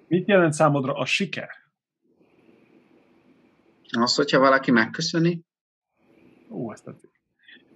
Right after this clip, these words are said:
Speaker 1: Mondjál nekünk valamit, ami még senki vagy kevesen tudnak rólad.
Speaker 2: Én egy nyitott könyv vagyok. Ö, nem, alapvetőleg, ö,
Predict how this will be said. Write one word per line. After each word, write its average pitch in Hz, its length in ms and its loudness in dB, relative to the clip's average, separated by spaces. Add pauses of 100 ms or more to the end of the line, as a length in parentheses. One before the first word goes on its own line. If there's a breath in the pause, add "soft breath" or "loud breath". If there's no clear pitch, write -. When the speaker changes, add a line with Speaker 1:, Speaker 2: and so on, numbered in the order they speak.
(140)
Speaker 1:
Mondjál 202 280 4
nekünk 151 380 0
valamit, 175 440 0
ami 143 340 -4 (200)
még 139 240 -4
senki 156 420 -2
vagy 123 160 -4
kevesen 127 400 -2
tudnak 123 400 -4
rólad. 120 380 -8 (2750)
Speaker 2:
Én 131 200 2
egy 123 100 2
nyitott 117 360 -4
könyv 110 220 -6
vagyok. 107 400 -2 (300 loud breath)
Ö, 139 80 0 (760)
nem, 143 400 4
alapvetőleg, 127 800 0
ö, 127 420 0